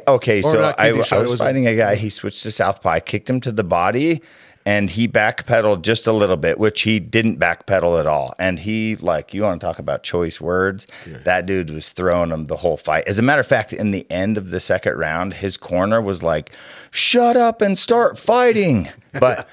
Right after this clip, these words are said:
Speaker 1: <laughs> I kicked him to the body, and it was towards the end of the second round,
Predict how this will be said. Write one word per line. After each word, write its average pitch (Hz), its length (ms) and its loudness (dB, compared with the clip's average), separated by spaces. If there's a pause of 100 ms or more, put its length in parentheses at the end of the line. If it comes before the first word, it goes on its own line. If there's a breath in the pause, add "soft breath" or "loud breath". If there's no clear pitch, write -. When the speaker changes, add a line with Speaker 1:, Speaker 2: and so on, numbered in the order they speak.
Speaker 1:
<laughs> - 120 -14
I 127 180 4
kicked 139 300 -2
him 160 120 -6
to 170 100 -4
the 131 100 -2
body, 135 500 2 (420 loud breath)
and 113 360 2
it 139 160 4
was 107 200 -2
towards 135 420 -2
the 123 180 -2
end 110 200 0
of 107 160 -6
the 104 60 -6
second - 340 -2
round, 92 460 0